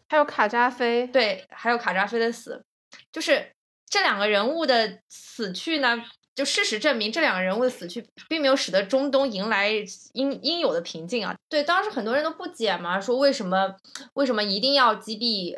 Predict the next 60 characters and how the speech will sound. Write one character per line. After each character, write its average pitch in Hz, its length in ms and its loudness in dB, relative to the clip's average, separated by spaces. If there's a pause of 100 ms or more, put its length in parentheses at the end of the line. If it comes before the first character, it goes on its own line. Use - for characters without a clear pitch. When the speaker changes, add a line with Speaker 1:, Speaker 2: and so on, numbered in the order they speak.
(100)
Speaker 2:
呃， 185 160 -2
本 175 140 -2
拉 165 180 -2
登？ 190 460 -2
好 - 180 -8
像 233 340 -2 (120)
其 - 180 -8
实 262 380 2
当 285 180 2
时 233 160 -4
对 262 220 4
于 247 60 0
美 208 160 2
国 175 140 2
来 208 160 2
说， 226 140 -2
美 202 180 0
军 240 140 -2
来 214 160 0
说， 233 100 -2
他 233 140 -4
已 208 60 -4
经 180 120 -8
不 196 120 -14
是 254 120 -8
一 233 120 -4
个 240 140 2
巨 247 180 -4
大 214 140 2
的 196 100 2
威 240 200 2
胁 - 200 -6
了。 - 260 -8 (320)
但 285 160 2
是 254 260 4
后 269 220 2
来 214 340 2
很 202 180 -6
多 220 140 0
人 233 160 0
在 254 80 4
倒 220 220 2
回 277 100 4
去 240 80 -2
看 226 220 -4
这 220 100 -2
段 220 180 0
的 190 120 -4
时 202 100 -4
候， 202 80 -2
也 180 100 -4
都 202 160 -4
说 240 220 -2
到 226 220 2
说， 202 240 2
其 196 180 -12
实 208 220 -4 (260)
击 262 140 -4
毙 269 120 2
美-， 208 140 0